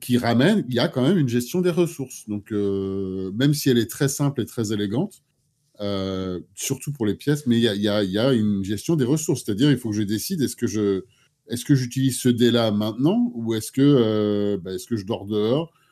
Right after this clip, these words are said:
Et dans un cadre qui sera p-, plus simple de, de, d'un, bah, c'est aussi, ça fait réfléchir au combat. Et ça, ça nous ramène sur le combat. Euh, j'ai mon armure qui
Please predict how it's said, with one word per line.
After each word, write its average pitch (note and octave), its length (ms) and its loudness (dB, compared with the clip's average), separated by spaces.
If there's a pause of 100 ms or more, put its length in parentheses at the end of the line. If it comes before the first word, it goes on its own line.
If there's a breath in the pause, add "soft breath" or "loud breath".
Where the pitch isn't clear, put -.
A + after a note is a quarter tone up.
(260)
Et A#2+ 80 -2
dans B2 240 0
un B2 100 2 (100)
cadre C#3 360 2
qui - 160 -14
sera G#2 240 -8
p-, - 80 -14 (320)
plus B2 160 -4
simple A#2+ 640 -4
de, F#2+ 420 -4 (520)
de, G2 360 -8
d'un, F#2+ 380 -8
bah, F#2 180 -10 (220)
c'est A#2+ 160 0
aussi, A#2 260 0
ça A#2 240 0
fait A#2 140 0
réfléchir A2 440 0
au C#3+ 60 6
combat. C#3 460 2
Et - 20 0
ça, G#2+ 140 -6
ça A2 160 -4
nous G#2 100 0
ramène G#2 280 0
sur G#2+ 180 -8
le F#2+ 80 -4
combat. A2+ 420 -2
Euh, F#2+ 200 -2 (500 soft breath)
j'ai A2+ 180 2
mon B2 200 6
armure A#2+ 600 4
qui - 140 -6